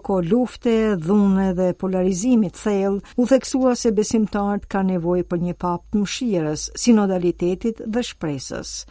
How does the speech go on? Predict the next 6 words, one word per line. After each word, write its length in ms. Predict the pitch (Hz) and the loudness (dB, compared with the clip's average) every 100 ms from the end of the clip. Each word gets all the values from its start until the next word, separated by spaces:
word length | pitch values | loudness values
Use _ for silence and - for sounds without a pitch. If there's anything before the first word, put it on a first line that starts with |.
| - | -2
Gjithashtu 560 | 196 202 180 175 - 185 190 208 - | 0 2 0 -6 -4 -2 0 -2 -2
pati 320 | 190 180 175 | -2 -2 -2
diskutime 800 | 170 - 170 - 185 180 175 170 - | -4 -6 -10 -6 -2 0 -2 -4 -2
mbi 180 | 180 185 | -2 0
të 80 | |
drejtën 340 | 170 185 180 | -2 -2 -2